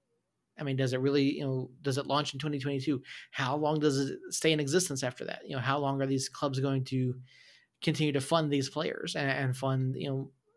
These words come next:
maybe it's on, like, a scholarship type basis, like what we see with the academy players? Who knows? But yeah, it's, it's just gonna be a,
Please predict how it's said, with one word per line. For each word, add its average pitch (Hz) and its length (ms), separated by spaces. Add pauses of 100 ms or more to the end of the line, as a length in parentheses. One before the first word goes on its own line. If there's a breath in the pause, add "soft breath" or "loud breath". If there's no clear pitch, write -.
(220)
maybe 147 220
it's 156 100
on, 147 60
like, 139 120
a 135 140
scholarship 147 580 (220)
type 143 240
basis, 151 320
like 135 100
what 135 60
we 135 80
see 131 160
with 123 160
the 127 80
academy 147 400
players? - 340
Who 240 140
knows? - 440 (640 soft breath)
But 139 420 (240)
yeah, 165 360 (440)
it's, - 240 (140)
it's 190 100
just 233 140
gonna 262 80
be 254 80
a, 220 120